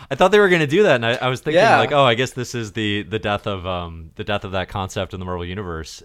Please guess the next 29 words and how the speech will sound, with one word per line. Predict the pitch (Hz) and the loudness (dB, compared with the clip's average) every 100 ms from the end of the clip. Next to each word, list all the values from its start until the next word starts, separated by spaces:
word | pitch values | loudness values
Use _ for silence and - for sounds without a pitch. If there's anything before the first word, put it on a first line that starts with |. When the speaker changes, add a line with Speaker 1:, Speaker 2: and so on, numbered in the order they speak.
| - | -12
Speaker 1:
uh, | 92 85 | -10 -10
being, | 82 95 90 | -8 -8 -8
you | 90 | -10
know, | 85 | -10
Brian, | 80 92 90 76 | -8 -8 -8 -10
Brian | 104 92 | -6 -6
Braddock's." | 82 92 107 82 - - - - - | -4 -6 -4 -6 -10 -18 -20 -14 -2
Um, | 123 123 123 117 - - | 2 2 0 -4 -8 2
I | 139 | 2
think | 151 170 | 4 0
they | 165 | -2
probably | - 165 160 | 2 0 0
purposely | 160 165 147 170 | -6 -8 -8 -10
avoided | 147 147 135 87 | -6 -4 -4 -4
it. | 85 | -4
Yeah, | 117 104 | 0 0
Speaker 2:
Yeah. | - 127 - | -2 -8 -8
Speaker 1:
I, | 101 87 | -8 -6
I | 110 | -6
do. | 117 98 80 | -2 -4 -2
I, | 123 135 | -2 0
I | |
thought | 131 185 | 0 0
they | 170 | 0
were | |
gonna | 170 165 | -4 -4
do | 170 | -6
it | 107 | -6
though. | 82 | -12